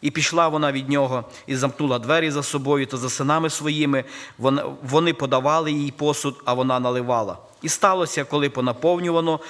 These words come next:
посуд, то сказала вона до сина свого: 'Подай мені ще посуду.'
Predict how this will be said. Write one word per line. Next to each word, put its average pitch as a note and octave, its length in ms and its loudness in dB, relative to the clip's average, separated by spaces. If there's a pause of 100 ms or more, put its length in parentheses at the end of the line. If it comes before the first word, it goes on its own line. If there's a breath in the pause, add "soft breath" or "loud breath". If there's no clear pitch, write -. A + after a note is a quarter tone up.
(180 loud breath)
посуд, D#3+ 440 0
то D3+ 100 0
сказала D3+ 500 2
вона C3+ 200 0
до B2+ 120 -4
сина C3+ 300 0
свого: C3 400 -2
'Подай E3 380 0
мені F3 220 -2
ще F#3 260 2
посуду.' B2+ 600 -4